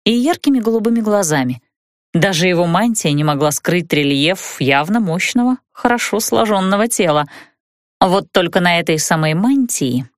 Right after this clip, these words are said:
знакомо поблескивала золотистая оторочка. "Он же элитник из Дархатов", скривилась я. "Да к тому же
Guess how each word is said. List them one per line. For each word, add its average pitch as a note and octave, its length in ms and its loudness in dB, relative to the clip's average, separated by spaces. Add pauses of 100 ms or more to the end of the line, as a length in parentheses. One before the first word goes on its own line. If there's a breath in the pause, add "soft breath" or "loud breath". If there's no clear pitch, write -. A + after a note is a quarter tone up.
(140)
знакомо G3 580 0
поблескивала D#4+ 800 2
золотистая C#4+ 1000 0
оторочка. A3+ 720 0 (920)
"Он F#3 280 2
же D#3+ 580 0 (300)
элитник A#3 800 -2 (200)
из G#3+ 180 0
Дархатов", G#3+ 720 -2 (360)
скривилась C#3 640 0
я. C3+ 200 0 (600 soft breath)
"Да C4 240 2
к - 100 -8
тому G#3+ 300 -2
же G#3 320 -2